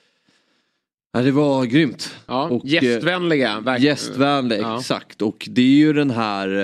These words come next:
Speaker 1: eh, det, det är ju den här fotbollen. Det är som min fotboll på något sätt.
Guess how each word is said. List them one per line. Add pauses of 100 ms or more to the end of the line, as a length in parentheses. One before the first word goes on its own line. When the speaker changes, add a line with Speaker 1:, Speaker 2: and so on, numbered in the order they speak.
(160)
Speaker 1:
eh,
det, (800)
det
är
ju
den
här
fotbollen. (1120)
Det
är
som
min
fotboll
på
något
sätt.